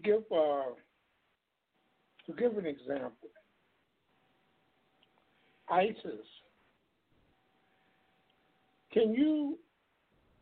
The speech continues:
ask the, the villager, the, the avowed Muslim in one of these towns in Afghanistan or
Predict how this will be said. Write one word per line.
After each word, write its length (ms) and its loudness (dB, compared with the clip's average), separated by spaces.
ask 280 2
the, 420 -6
the 140 -14
villager, 560 0
the, 360 -4
the 160 4
avowed 460 2
Muslim 580 -4
in 160 -4
one 160 2
of 140 -2
these 300 0
towns 500 0
in 560 -2
Afghanistan 1000 0
or 280 -2